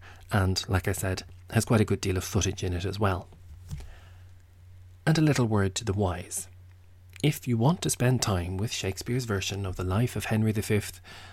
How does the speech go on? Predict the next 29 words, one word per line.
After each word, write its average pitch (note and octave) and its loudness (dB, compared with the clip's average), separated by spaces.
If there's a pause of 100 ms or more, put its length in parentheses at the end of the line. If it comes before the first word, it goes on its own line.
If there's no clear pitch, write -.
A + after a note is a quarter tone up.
(140)
I G#2 0
can't D#3 -2
really B2 4
recommend G2+ 4
the G#2+ 0
recent G2+ 0
Netflix F#2+ -2
film F2 -2
The - -6
King. F#2+ 0 (720)
It's - -6
impressively G2 -2
shot, A2 2 (600)
but C3+ -2
frustratingly, C3+ 4 (280)
it C#3 4
has D#3 4
decided F3 2
to C#3+ 2
adapt C#3+ 2
Shakespeare - 0
to A#2 0
create A2+ 4
an A2 2 (380)
accessible A2 2
version G2+ 4
of F2 -2
the F#2+ -4
story. G2+ 2